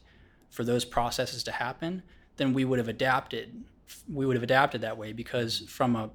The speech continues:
survival standpoint, uh, it is not optimal to be completely disconnected from our senses for six to eight hours a night.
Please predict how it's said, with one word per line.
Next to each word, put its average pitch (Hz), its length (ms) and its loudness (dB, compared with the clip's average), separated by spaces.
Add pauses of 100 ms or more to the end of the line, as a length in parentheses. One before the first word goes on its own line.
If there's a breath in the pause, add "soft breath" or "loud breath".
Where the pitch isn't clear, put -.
survival 120 520 0
standpoint, 120 600 -4 (460 loud breath)
uh, 113 140 4
it 139 140 -2
is 123 100 -2
not 131 300 2
optimal 110 580 -4 (120)
to - 80 -14
be 120 120 -6
completely 120 400 -2
disconnected 113 640 -4
from 117 160 -2
our 110 100 -2
senses 117 520 -2
for 107 320 -8
six - 260 -6
to - 160 -10
eight 123 80 -4
hours 110 340 -4
a 110 60 -14
night. 120 300 -8